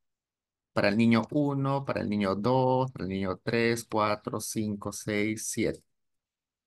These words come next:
Para el niño, para cada niño tengo información sobre su edad. Supongamos, ¿no?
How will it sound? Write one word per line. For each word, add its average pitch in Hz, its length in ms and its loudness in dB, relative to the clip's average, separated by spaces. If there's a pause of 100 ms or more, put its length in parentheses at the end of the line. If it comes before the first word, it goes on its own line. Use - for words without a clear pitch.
Para 113 160 4
el 120 100 4
niño, 147 400 0 (180)
para - 220 2
cada 160 260 4
niño 156 440 2 (480)
tengo 120 280 2
información 113 920 0 (360)
sobre 95 1040 -2
su - 320 -4
edad. 113 320 4 (4000)
Supongamos, 98 580 -2
¿no? - 140 -14